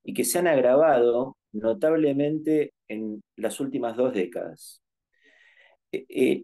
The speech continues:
esta, estas deficiencias tienen que ver con el, el intento de alterar el funcionamiento de los poderes democrátima-, democráticamente electos mediante el uso de la violencia.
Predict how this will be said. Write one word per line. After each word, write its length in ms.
esta, 320
estas 440
deficiencias 680
tienen 180
que 60
ver 100
con 140
el, 160
el 160
intento 380
de 100
alterar 400
el 120
funcionamiento 580
de 80
los 80
poderes 260
democrátima-, 640
democráticamente 880
electos 640
mediante 420
el 100
uso 220
de 60
la 80
violencia. 720